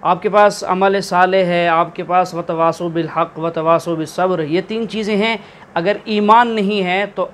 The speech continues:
आप जन्नत में नहीं जा सकते। ये डॉक्टर साहब की बात बिल्कुल दुरुस्त है। तो नाज़रीन, जन्नत में जाने के लिए हमें जो चाहिए कि भाई हम इन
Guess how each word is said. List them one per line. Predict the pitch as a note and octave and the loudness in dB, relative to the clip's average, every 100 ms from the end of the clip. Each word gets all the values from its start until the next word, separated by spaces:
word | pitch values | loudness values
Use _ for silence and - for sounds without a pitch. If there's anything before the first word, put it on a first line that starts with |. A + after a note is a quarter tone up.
| E3+ | 0
आप | E3+ F3+ D#3+ | 2 2 0
जन्नत | E3+ D#3+ D#3+ E3 | -6 -4 -8 -8
में | F3 F#3 | -6 -6
नहीं | D3+ C#3+ F3+ | -6 -6 -4
जा | E3+ C#3 | -2 -4
सकते। | C#3+ C3 D#3+ C3 - - | -6 -12 -10 -10 -12 -8
ये | D#3+ | -4
डॉक्टर | D#3+ D3+ | -4 -2
साहब | E3+ E3 | 0 0
की | E3+ | 0
बात | D#3+ D3+ D#3 | 0 0 0
बिल्कुल | C#3 C3 F#3 | -8 -6 -4
दुरुस्त | F#3 F3 E3 E3+ | -2 -2 -2 -4
है। | E3+ - - - | -6 -8 -20 -6
तो | F3+ | 2
नाज़रीन, | G#3+ G#3 B3+ B3 | 2 2 0 0
जन्नत | F#3+ G#3 A3+ A#3 | 0 0 -2 -4
में | A3 | -4
जाने | F3+ F#3 G#3 F#3 | 2 2 2 0
के | F#3+ | -2
लिए | F#3+ G3 G#3 G#3 G3+ - - | 0 0 2 0 -4 -18 -10
हमें | D#3 E3+ F#3+ | -4 0 0
जो | E3 | 0
चाहिए | D#3+ E3+ D#3+ F3+ F3 | 0 0 2 0 -2
कि | F3+ | -4
भाई | D#3+ D#3+ | -4 -4
हम | D#3 F3 | -4 -4
इन | F3+ E3+ | -4 -6